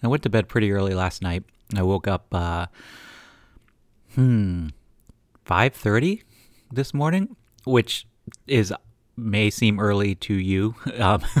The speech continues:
<laughs> to some people. It's early to me, but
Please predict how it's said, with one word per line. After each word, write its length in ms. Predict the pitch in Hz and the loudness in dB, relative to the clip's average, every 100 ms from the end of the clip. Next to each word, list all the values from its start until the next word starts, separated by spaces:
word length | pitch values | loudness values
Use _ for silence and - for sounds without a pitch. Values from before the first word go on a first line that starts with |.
| - - | -2 -8
<laughs> 320 | 71 - - | -12 -18 -8
to 340 | - 101 101 - | -4 -4 -4 -14
some 300 | - 120 101 | -4 -2 0
people. 420 | 107 107 104 - _ - - - - | -2 0 -2 -2 _ -20 -20 -20 -10
It's 100 | - | 2
early 220 | 190 185 | 6 6
to 60 | 120 | 6
me, 200 | 98 92 | 4 0
but 300 | 90 101 | 2 0